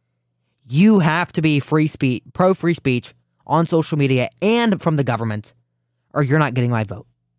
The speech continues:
We have to have higher criteria for our Republican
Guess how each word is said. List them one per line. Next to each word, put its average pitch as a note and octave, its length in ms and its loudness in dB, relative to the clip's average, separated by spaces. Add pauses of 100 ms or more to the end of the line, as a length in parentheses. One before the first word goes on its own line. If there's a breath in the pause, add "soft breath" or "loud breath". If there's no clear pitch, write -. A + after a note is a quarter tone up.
(2000)
We C#3 100 -10
have F3 260 0
to G#3 80 -4
have F3+ 320 0
higher E3 320 0
criteria D3 560 -2
for C3+ 220 -2
our B2 120 0
Republican C3+ 840 -2